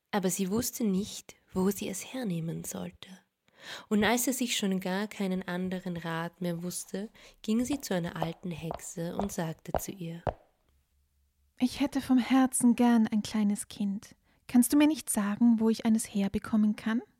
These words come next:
Speaker 2: „Ach, wenn's sonst nichts ist“,
Speaker 1: sagte die alte Hexe und griff in ihren Sack.
Speaker 2: „Da hast du ein Gerstenkorn.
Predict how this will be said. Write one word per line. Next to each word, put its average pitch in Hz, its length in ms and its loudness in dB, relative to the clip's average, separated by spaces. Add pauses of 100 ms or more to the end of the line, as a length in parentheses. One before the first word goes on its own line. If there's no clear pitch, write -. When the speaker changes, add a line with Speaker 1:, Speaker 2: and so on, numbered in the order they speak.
(1040)
Speaker 2:
„Ach, 302 580 -2
wenn's 233 260 2
sonst 349 400 0
nichts - 280 0
ist“, - 500 -10 (440)
Speaker 1:
sagte 165 440 -6
die 185 160 -6
alte 165 260 -2
Hexe 180 600 -8 (320)
und 240 200 -2
griff - 380 -6
in 190 120 -4
ihren 208 280 -6
Sack. - 500 -16 (800)
Speaker 2:
„Da 359 380 4
hast - 240 -4
du - 80 -4
ein 190 240 -2
Gerstenkorn. 247 960 0